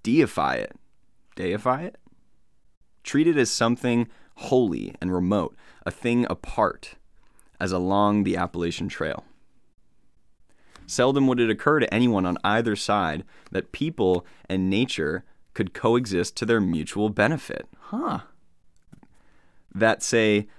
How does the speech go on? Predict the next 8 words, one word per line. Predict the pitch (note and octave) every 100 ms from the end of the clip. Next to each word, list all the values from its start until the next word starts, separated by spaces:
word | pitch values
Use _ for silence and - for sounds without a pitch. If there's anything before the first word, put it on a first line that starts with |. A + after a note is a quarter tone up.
| -
a | G2+
more | A2 G#2+
graceful | G2 G2 B2 C#3 - G2+
bridge | F2 G2 D3+ A2 D2 - -
across | - F#2+ G2
the | -
Delaware | F2+ F2+ F2 E2+ D#2+
River | F2+ D3 G2 F2+